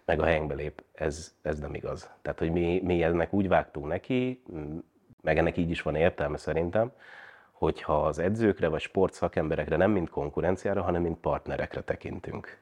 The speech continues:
Mert nyilván, ha egy edző ajánlja, viszi be a saját edzésébe, viszi be a saját, ö, klientúrájába, sokkal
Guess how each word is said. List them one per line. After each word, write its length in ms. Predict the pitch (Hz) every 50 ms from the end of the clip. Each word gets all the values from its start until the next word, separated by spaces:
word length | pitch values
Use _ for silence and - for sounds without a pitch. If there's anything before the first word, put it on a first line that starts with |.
| - - - - - - -
Mert 200 | - 80 78 -
nyilván, 540 | - 101 107 101 92 90 90 92 92 98 - -
ha 200 | - - - 85
egy 200 | 78 80 76 -
edző 380 | - 95 95 92 92 95 90 85
ajánlja, 460 | 82 80 82 82 78 78 78 80 80
viszi 280 | 80 92 87 - - 95
be 140 | 82 80 82
a 60 | 78
saját 420 | 78 - - 82 78 78 76 - -
edzésébe, 760 | 80 76 76 78 80 78 76 - - 80 80 78 76 80 78
viszi 300 | 85 90 - - - 82
be 120 | 78 82
a 60 | 80
saját, 460 | 78 - - 80 80 82 82 82 - -
ö, 380 | - 82 80 78 78 78 78 78 -
klientúrájába, 1300 | - - 82 80 80 80 82 85 82 80 - 87 85 85 87 85 87 90 90 95 92 92 - 104 101 - - - - - - - -
sokkal 1080 | - - - - 92 - - - _ _ _ - - - 80 78 76 76 76 78 -